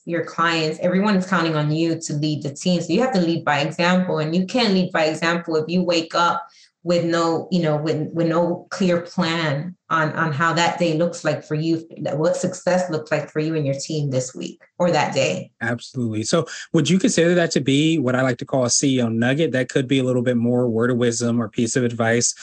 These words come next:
Speaker 2: Um, I usually say it might be something that might be in your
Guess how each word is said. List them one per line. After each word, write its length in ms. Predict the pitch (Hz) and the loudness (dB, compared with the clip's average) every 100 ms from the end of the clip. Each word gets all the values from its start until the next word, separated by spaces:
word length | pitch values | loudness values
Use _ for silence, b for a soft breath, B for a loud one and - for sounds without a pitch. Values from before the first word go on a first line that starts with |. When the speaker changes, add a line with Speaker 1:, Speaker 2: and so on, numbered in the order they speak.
| B B B | B B B
Speaker 2:
Um, 220 | 123 120 | 0 2
I 40 | 123 | 2
usually 300 | 127 120 120 | 2 2 2
say 300 | - 120 113 | 2 2 2
it 80 | 110 | 2
might 180 | 117 | 0
be 80 | 120 | 0
something 580 | 110 117 113 113 113 113 | -2 -2 -2 0 0 0
that 140 | 107 | -2
might 220 | 110 110 107 | 0 -2 0
be 340 | 110 110 117 | 0 0 -2
in 80 | 107 | -2
your 240 | 101 107 | -4 -6